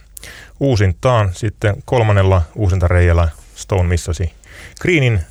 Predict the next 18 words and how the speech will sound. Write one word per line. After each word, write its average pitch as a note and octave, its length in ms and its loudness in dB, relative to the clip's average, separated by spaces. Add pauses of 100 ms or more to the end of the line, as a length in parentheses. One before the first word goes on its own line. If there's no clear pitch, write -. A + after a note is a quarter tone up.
(120)
chippasi G#2 360 0
pitkäksi, F2+ 600 -2 (240)
missasi F2 400 -4
paarin, F#2+ 380 2
ja E2+ 160 2 (840)
Välimäki E2+ 560 0 (240)
otti E2 460 -6 (160)
noin D#2+ 280 -2 (420)
kuudesta F2 360 -4
metristä D#2 440 -6 (720)
pari D#3 220 0
puttia. G2+ 640 0 (200)
Pieni A2+ 240 2
testeri F#2 480 0
jäi F2 140 2
siihen E2+ 220 2
vielä, F2+ 200 2
par, F#2 260 0